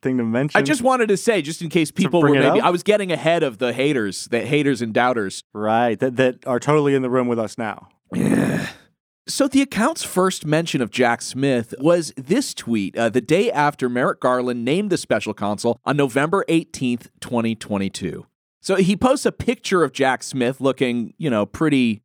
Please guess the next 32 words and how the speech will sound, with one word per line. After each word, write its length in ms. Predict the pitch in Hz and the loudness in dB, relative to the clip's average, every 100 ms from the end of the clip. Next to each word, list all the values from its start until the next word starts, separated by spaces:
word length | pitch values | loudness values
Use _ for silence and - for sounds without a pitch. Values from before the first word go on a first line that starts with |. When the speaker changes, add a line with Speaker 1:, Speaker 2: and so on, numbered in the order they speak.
| - | -12
Speaker 1:
He 100 | 123 | -8
looks 160 | 123 - | -4 0
Speaker 2:
pretty 180 | 220 | 2
Speaker 1:
like 60 | 135 | 4
a 60 | 160 | 4
Speaker 2:
mean, 540 | 185 185 185 202 208 | 4 4 4 4 4
you 120 | 190 | 4
know? 240 | 175 180 196 | 4 2 0
He 80 | |
looks 100 | 175 | 2
Speaker 1:
priest 140 | 147 165 | 4 4
Speaker 2:
like 140 | 156 | 2
Speaker 1:
in 100 | 143 | 2
The 60 | 131 | 4
Speaker 2:
he's, 80 | 131 | 4
yeah, 80 | |
he 60 | 135 | 4
Speaker 1:
Walking 160 | 175 143 | 4 4
Speaker 2:
looks 160 | 151 123 | 2 2
Speaker 1:
Dead. 60 | |
Speaker 2:
like 120 | 151 | 0
he's 140 | 143 135 | 0 0
at 100 | 143 | 0
a 40 | |
pre-, 320 | 135 147 139 147 | -2 -4 -4 -4
he 80 | |
looks 220 | 139 160 156 | -4 -4 0
like 140 | 151 | -2
he's 200 | 151 131 | -2 0
at 120 | 139 127 | 2 2
a 100 | 110 | 2
communion. 680 | 113 120 143 151 147 143 | 0 0 0 2 0 0